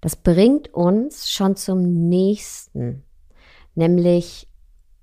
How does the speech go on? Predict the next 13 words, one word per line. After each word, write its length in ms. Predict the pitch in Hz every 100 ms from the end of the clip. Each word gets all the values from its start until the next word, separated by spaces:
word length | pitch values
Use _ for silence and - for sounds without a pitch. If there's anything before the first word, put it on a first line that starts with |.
| - - _ _ - - - _ _ -
dem 140 | 175
Imposter-Syndrom, 1600 | 170 170 160 - - 185 208 - 147 131 - 123 123 127 120 120
was 180 | 147 -
da 220 | 156 -
oft 440 | 185 190 - - -
mit 480 | 156 160 160 - - -
reinspielt. 1400 | 123 120 131 156 160 175 - - - - 110 - - - _
Nicht 200 | - -
bei 160 | 156 -
allen, 440 | 131 135 185 220 -
kann 420 | - 180 185 175
aber. 460 | - 113 78 62 151 _ - - - - - -
Imposter-Syndrom 2500 | 170 - 208 247 - 240 240 247 247 _ - _ - _ _ _ _ - 208 214 190 156 135 131